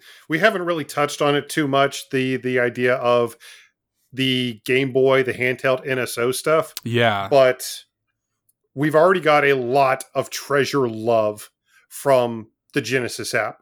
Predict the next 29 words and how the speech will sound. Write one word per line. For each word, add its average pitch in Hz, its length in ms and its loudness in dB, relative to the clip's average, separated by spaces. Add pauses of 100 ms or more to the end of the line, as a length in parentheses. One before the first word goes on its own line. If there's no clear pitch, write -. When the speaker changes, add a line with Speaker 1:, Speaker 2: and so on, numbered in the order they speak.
(140)
Speaker 1:
We've, 127 100 2
Speaker 2:
Yes. 104 180 -2
Speaker 1:
we 120 100 -2 (120)
talked 135 240 0
about 127 160 0
that 127 260 0 (220)
a 127 60 -4
little 143 240 0
while 139 280 4
ago, 147 400 2
and 120 280 -4
we 120 80 0
would 120 120 -4
certainly 135 280 -4
like 123 160 -2
some 123 140 -6
more 165 200 0
Genesis 117 460 -6
love, 110 320 0 (500)
uh, 113 240 4
from 113 300 -2
Treasure 123 480 -4
with 120 160 -4
the 113 160 -6
N 110 80 -6
S 110 160 -6
O 117 160 0
app. 120 220 -2 (500)
But 135 420 0